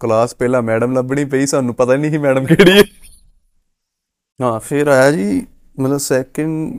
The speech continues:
ਸੈਕਿੰਡ ਈਅਰ ਸਤੰਬਰ ਦੇ around, ਉਦੋਂ ਉੱਥੋਂ ਤੱਕ ਸਾਡਾ ਗਰੁੱਪ ਸੀਗਾ, ਜਿੱਦਾਂ ਤੁਹਾਨੂੰ ਦੱਸਿਆ, ਵੰਡਿਆ ਹੋਇਆ ਸੀ ਗਰੁੱਪ, ਇਕੱਠਾ ਨਹੀਂ ਸੀ ਹੋਇਆ ਹਾਲੇ।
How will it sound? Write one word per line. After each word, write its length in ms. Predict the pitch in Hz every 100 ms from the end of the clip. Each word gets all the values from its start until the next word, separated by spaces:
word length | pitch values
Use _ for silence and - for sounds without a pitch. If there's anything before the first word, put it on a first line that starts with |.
| _
ਸੈਕਿੰਡ 360 | - 135 151 160
ਈਅਰ 140 | 160
ਸਤੰਬਰ 640 | 160 - 131 131 131 139 139
ਦੇ 200 | 135 135
around, 460 | 120 123 156 170 - _ _ _ _ _ _ _ - -
ਉਦੋਂ 340 | 117 120 131
ਉੱਥੋਂ 380 | 131 123 - 147
ਤੱਕ 160 | 147
ਸਾਡਾ 640 | - 151 120 120 131 143 160 _ _ _ _ _ 139
ਗਰੁੱਪ 160 | 135
ਸੀਗਾ, 240 | - 139 160
ਜਿੱਦਾਂ 240 | 139 135
ਤੁਹਾਨੂੰ 220 | 139 127
ਦੱਸਿਆ, 300 | 123 - 117 117 - - -
ਵੰਡਿਆ 380 | 123 123 127 139
ਹੋਇਆ 160 | 113
ਸੀ 120 | 110 110
ਗਰੁੱਪ, 280 | 113 110
ਇਕੱਠਾ 340 | 113 113 - 135
ਨਹੀਂ 120 | 127
ਸੀ 120 | -
ਹੋਇਆ 160 | 135 104
ਹਾਲੇ। 240 | 101 101